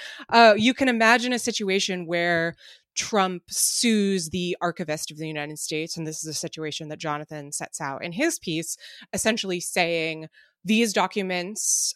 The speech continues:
I believe, are privileged. The Biden administration has waived the privilege, but as a former president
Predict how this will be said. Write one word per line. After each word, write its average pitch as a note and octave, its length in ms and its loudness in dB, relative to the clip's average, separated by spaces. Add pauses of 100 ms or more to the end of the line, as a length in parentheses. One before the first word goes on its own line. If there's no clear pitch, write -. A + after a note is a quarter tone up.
I G#3+ 120 6
believe, F3+ 440 0
are E3 140 -4
privileged. D#3 680 -6
The F#3+ 100 0
Biden F#3 360 2
administration E3 720 -4
has D3 640 -6
waived F#3 500 4
the D#3+ 60 -12
privilege, D#3 520 -12
but F3+ 140 -8
as D#3 100 -12
a D#3 40 -14
former A3+ 380 -6
president D3+ 540 -14